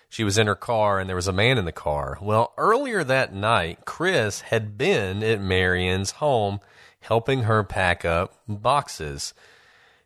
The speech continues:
Chris was in the middle of a box, literally in the middle of packing a box, when Marion appeared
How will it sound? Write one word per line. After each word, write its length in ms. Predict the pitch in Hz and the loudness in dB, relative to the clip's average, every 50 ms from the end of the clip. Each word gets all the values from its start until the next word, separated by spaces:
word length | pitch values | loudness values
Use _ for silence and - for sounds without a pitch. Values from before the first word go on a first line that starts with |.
| _ | _
Chris 240 | - - 151 160 - | 0 2 2 2 2
was 160 | 165 139 120 | 0 0 2
in 220 | 127 127 120 110 107 | 2 2 0 0 0
the 80 | 110 | -2
middle 320 | 110 120 160 190 190 165 147 | 0 0 0 2 2 2 0
of 80 | 120 | 0
a 60 | 120 | 0
box, 340 | 117 131 110 85 87 - - | 0 0 0 0 -4 -10 -10
literally 480 | 113 117 143 165 175 180 170 160 151 139 | -2 0 0 2 2 2 0 0 0 0
in 140 | 135 123 123 | 0 0 0
the 80 | 120 | 0
middle 420 | 117 113 120 131 139 143 143 135 110 | 0 0 0 0 0 0 0 0 -2
of 140 | 104 - | -4 -2
packing 360 | - 104 107 104 101 - 110 98 | 0 2 2 2 0 -2 -6 -6
a 60 | 87 | -2
box, 540 | 92 123 135 120 95 90 87 - - - - | -2 0 0 0 0 -2 -4 -8 -10 -10 -6
when 240 | 110 107 104 101 | -2 -2 -2 0
Marion 400 | 104 110 110 113 117 113 110 107 | 0 0 2 2 2 0 0 -2
appeared 600 | - 98 95 - - 107 104 101 101 98 98 98 | -4 -6 -4 -2 -2 0 0 0 2 2 0 -2